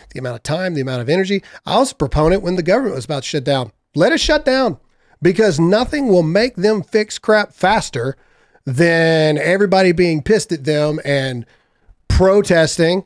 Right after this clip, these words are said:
i-, in D C because the government shut down and nobody can get all this other kind of stuff. And you would also be amazed how many people still get a check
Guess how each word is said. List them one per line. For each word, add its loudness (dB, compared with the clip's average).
i-, 0
in 0
D -2
C 0
because 0
the -10
government -2
shut -8
down 0
and -2
nobody -2
can -6
get -6
all -2
this -8
other -8
kind -12
of -12
stuff. -16
And 2
you 2
would 4
also -2
be 0
amazed -4
how 0
many 2
people -2
still 0
get 0
a -6
check 0